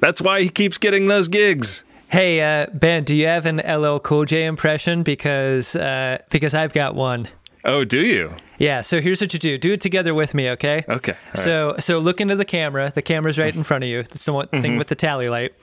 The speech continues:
Speaker 2: And I
Speaker 1: Mm-hmm.
Speaker 2: want you to turn your head to the left, uh,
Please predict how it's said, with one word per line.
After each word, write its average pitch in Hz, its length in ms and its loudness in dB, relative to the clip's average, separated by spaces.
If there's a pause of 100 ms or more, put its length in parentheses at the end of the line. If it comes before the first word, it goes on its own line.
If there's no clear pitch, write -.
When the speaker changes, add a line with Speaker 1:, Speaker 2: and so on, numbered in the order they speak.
(380)
Speaker 2:
And - 120 0
I 147 40 2
Speaker 1:
Mm-hmm. 151 80 2
Speaker 2:
want 170 180 0
you 165 40 -6
to 165 80 2
turn 185 260 0
your 190 140 2
head 175 240 -2
to 165 100 -4
the 151 140 2
left, 156 580 -2 (120)
uh, 139 500 -2